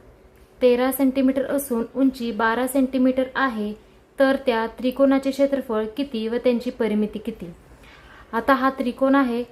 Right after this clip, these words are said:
हा आहे त्याचा पाया, पाया, आणि ही आहे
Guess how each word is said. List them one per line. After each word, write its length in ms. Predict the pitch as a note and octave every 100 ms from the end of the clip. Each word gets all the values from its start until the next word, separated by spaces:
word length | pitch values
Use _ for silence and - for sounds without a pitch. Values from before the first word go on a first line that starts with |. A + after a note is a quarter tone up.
| - - -
हा 240 | B3 B3
आहे 180 | B3+ B3+
त्याचा 240 | B3+ B3+
पाया, 540 | B3 - G3+ G3 F#3 F3+ - _ _ _ _ - _ _ - - - -
पाया, 360 | A3+ G#3 G3+ F3+ - - _ - - - - _ - - -
आणि 220 | G#3+ A3+
ही 120 | A3+
आहे 260 | C4 A#3